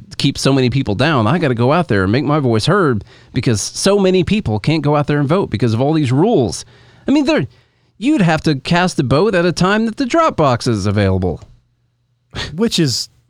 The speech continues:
Speaker 2: erroneous.
Speaker 1: It's, it's crazy. I mean, th-, and everyone knows that white people have no problem getting to that drop box during that amount of time. And they know black people can't get to this drop box during that amount of time. It's just not possible.
Speaker 2: Mm-mm.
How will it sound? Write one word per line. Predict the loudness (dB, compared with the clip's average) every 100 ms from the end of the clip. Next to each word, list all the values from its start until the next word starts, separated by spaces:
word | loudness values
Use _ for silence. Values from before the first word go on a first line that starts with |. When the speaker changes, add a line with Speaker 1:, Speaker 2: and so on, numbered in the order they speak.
| -4
Speaker 2:
erroneous. | 0 2 2 2 0 -2 -2
Speaker 1:
It's, | -2 -2 -6 -10 _ _ _ _
it's | -6 -4
crazy. | -2 2 2 2 0 0 -4 _ _ _ _ -4
I | 0
mean, | 2 2 0 -6 _
th-, | -6 -4 0
and | 2
everyone | 2 2 4 4
knows | 4 4 2 2
that | 2 0 -2 _ _ _ _ _ _ _
white | -2 2 2 2
people | 2 2 2
have | 2 4
no | 2
problem | 2 2 4 4 2
getting | 2 2
to | 2
that | 0
drop | 2 2 2
box | 2 2 0 -4 -12 -16 _ _ -2
during | 2 2 4
that | 4 4
amount | 2 2
of | 2
time. | 2 2 2 0 -6 _ _ _ _ -4
And | 0
they | 2
know | 2 4 2 2
black | 2 2 2
people | 0 2 0
can't | 2 0 0
get | 0
to | 0
this | 0 0
drop | 2 2 2
box | 2 2 0
during | 0 2
that | 2 2
amount | 2 2
of | 2
time. | 0 0 0
It's | 0
just | 0
not | 0 0
possible. | -2 -2 -2 -2 -2 -2
Speaker 2:
Mm-mm. | -6 -10 -10